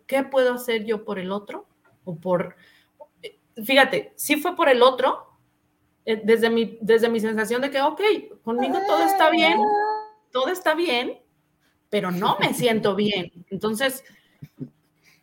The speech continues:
ese fue, para mí, ese fue el parteaguas. Eh, hacer esa pregunta. Y yo no sabía absolutamente nada del curso. No, nada. ¿Qué pasa?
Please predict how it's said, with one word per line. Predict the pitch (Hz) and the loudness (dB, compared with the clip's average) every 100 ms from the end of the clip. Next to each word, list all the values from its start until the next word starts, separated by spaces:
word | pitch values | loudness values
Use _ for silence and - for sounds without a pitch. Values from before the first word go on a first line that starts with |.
| _ _ - | _ _ 4
ese | 294 320 381 | 6 6 0
fue, | 311 302 | 0 0
para | 311 247 220 | 2 -2 -2
mí, | 320 494 | -2 -4
ese | - - | -4 -6
fue | 247 | -6
el | 226 | -6
parteaguas. | 202 180 - 160 143 160 - - _ _ _ _ _ _ _ _ _ | -8 -10 -8 -10 -10 -14 -20 -20 _ _ _ _ _ _ _ _ _
Eh, | 226 240 - | -8 -8 -10
hacer | - 214 - 254 262 | -8 -6 4 4 4
esa | 262 269 | 0 -4
pregunta. | 240 208 208 175 156 - | -2 -2 -4 -4 -8 -8
Y | 226 | -6
yo | 285 | -4
no | 330 | -4
sabía | 339 294 277 294 | -4 -4 0 0
absolutamente | 220 - 233 254 262 285 277 269 294 | -2 -6 -6 -6 -6 -6 -6 -8 -10
nada | 226 226 226 240 | -8 -8 -8 -8
del | 233 185 | -10 -12
curso. | - 160 156 - _ _ _ _ _ _ _ _ _ _ _ _ _ _ - | -12 -14 -14 -20 _ _ _ _ _ _ _ _ _ _ _ _ _ _ -2
No, | 349 339 330 330 339 - | 2 4 4 4 6 6
nada. | 381 160 - - - - _ _ _ _ _ - | 6 2 -6 -6 -6 -8 _ _ _ _ _ 0
¿Qué | 277 | 0
pasa? | - 339 330 285 359 | 6 6 6 2 0